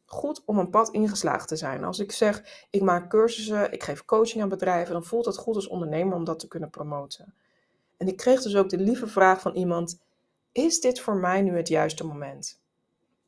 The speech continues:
En ik snap je twijfel. Ik denk dan op zo'n moment dus, "Oeh, geweldig, er zijn nog zoveel andere dingen die ik wil leren.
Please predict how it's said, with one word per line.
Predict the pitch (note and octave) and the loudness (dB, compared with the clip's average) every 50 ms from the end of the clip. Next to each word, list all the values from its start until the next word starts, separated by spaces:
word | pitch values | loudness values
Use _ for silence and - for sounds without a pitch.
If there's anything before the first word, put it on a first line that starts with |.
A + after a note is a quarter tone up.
| _ _ _ _ _ _ _ _ | _ _ _ _ _ _ _ _
En | - G3 | -4 -2
ik | G3+ G3+ | -2 -2
snap | - - G3+ G#3 G3+ - | 0 2 2 2 2 0
je | - | -6
twijfel. | - - - D3 C#3 C3+ - D3 C#3+ C#3+ - - - - - - - _ _ _ _ _ _ _ _ _ _ _ _ _ | -4 0 0 0 0 0 -4 -6 -8 -8 -8 -14 -20 -20 -20 -20 -20 _ _ _ _ _ _ _ _ _ _ _ _ _
Ik | - A#3+ A#3 A#3+ | -4 -4 0 2
denk | A#3 A#3+ B3 A3+ | 2 2 2 2
dan | A3+ G#3+ G#3+ G#3 G3+ | 2 2 2 2 2
op | F#3+ G3 - | 2 0 0
zo'n | - G3+ G#3 A#3 | 2 2 4 4
moment | A#3+ A3 F#3+ F#3 F3+ F3 F3 | 2 2 2 0 0 -2 -2
dus, | F3+ F3 E3 - - - - _ _ _ _ _ _ _ _ _ _ - | -2 -2 -2 -4 -6 -8 -12 _ _ _ _ _ _ _ _ _ _ 2
"Oeh, | F4+ F#4 E4+ - - | 4 4 6 4 4
geweldig, | - F#3 E3 G3+ C4 C#4+ B3 - - - - - | 2 4 4 4 4 4 4 2 0 -2 -6 -8
er | G3 G3 | -6 -4
zijn | - A#3 B3 | -4 -2 -2
nog | C4 B3+ - | -4 -4 -6
zoveel | - - - D#4+ E4 D#4+ D#4+ D4 B3 C4 B3 A#3 B3 - | -4 0 2 4 4 2 2 4 8 8 8 8 8 4
andere | B3 B3+ A#3 G#3 F#3+ F#3 | -2 -2 2 2 2 2
dingen | F3+ F3+ F#3+ F3+ | 2 0 0 0
die | F3+ F3 | -2 -2
ik | E3+ F3 | -4 -2
wil | D#3 D#3 D#3+ D#3+ | -2 0 0 2
leren. | E3+ F3+ F3+ E3 D#3+ - - | 0 0 0 0 -2 -2 -4